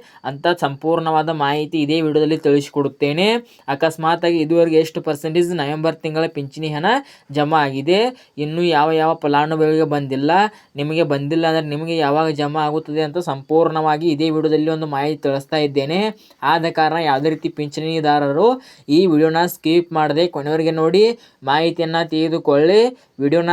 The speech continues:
ಸ್ಕಿಪ್ ಮಾಡಿ, ಸ್ಕಿಪ್ ಮಾಡಿ ನೋಡಿದರೆ ನಿಮಗೆ ಅರ್ಧಂಬರ್ಧ ಇನ್ಫಾರ್ಮೇಷನ್ ಸಿಕ್ಕ ಹಾಗೆ ಆಗುತ್ತದೆ.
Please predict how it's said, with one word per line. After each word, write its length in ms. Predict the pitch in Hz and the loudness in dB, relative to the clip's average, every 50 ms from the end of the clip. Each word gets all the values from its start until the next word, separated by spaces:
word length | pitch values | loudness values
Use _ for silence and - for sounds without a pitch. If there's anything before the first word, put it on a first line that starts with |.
| 175 175 | 2 2
ಸ್ಕಿಪ್ 380 | 170 - - 170 175 180 175 | 0 -2 0 2 2 2 2
ಮಾಡಿ, 260 | 170 160 160 170 175 | 0 0 2 2 0
ಸ್ಕಿಪ್ 320 | 170 170 - 170 170 170 170 | 0 0 -2 -2 -2 -2 -2
ಮಾಡಿ 240 | 165 165 165 170 165 | -4 -2 -2 -2 -2
ನೋಡಿದರೆ 380 | 160 156 160 165 156 160 160 | 0 0 0 2 2 0 0
ನಿಮಗೆ 260 | 156 160 160 160 160 | 0 -2 -4 -2 0
ಅರ್ಧಂಬರ್ಧ 640 | 170 151 143 135 131 139 156 160 156 156 151 143 147 | 0 0 0 -2 -4 -4 -4 -2 0 -2 -2 -2 -2
ಇನ್ಫಾರ್ಮೇಷನ್ 720 | 170 165 151 143 139 - 151 156 156 156 156 147 143 175 175 | -2 -2 -2 -4 -2 -2 0 0 0 0 -2 -2 -2 -4 -4
ಸಿಕ್ಕ 320 | 170 - 160 156 - - | -4 -6 -6 -6 -6 -8
ಹಾಗೆ 320 | 165 147 147 151 156 147 156 | -4 0 0 0 0 2 2
ಆಗುತ್ತದೆ. 600 | 156 139 135 131 135 131 - 135 135 151 180 | 2 2 2 0 -4 -4 -4 -2 0 2 4